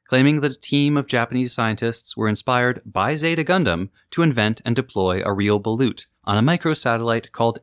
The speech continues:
Egg, implying also that this is the first real balut ever. And since you just listened to my history of balutes, you know that isn't remotely true. What's worse,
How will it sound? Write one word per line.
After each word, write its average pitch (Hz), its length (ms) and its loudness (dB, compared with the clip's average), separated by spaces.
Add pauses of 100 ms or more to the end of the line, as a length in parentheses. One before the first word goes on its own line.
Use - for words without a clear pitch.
Egg, 76 360 -4 (280)
implying 190 640 2
also 147 440 2
that 139 160 -2
this 135 140 -2
is 131 120 -6
the 127 220 -4
first 147 360 -2
real 127 280 4
balut 101 440 0 (160)
ever. 85 340 -4 (840)
And 185 220 4
since 147 220 2
you 123 80 4
just 107 200 0
listened 95 460 -4
to 104 80 -6
my 82 220 0
history 85 360 -4
of 82 140 -4
balutes, 135 480 -2 (140)
you 170 120 2
know 147 200 4
that 127 180 2
isn't 110 260 0
remotely 87 460 0
true. 90 380 -2 (640)
What's 180 260 0
worse, 175 240 2